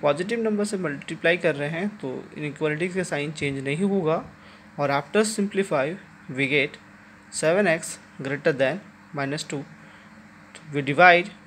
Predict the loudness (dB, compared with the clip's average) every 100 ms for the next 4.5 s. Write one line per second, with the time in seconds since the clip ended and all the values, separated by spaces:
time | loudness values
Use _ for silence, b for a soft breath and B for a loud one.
0 | -12 -10 -4 0 0 0 -6 -14 -20 -8
1 | -4 0 0 -2 -10 B B B 0 0
2 | 0 -6 -6 -2 0 2 2 0 -2 -6
3 | -4 -4 -4 -8 -10 -8 -6 -6 -8 -10
4 | -18 -8 -6 -6 -10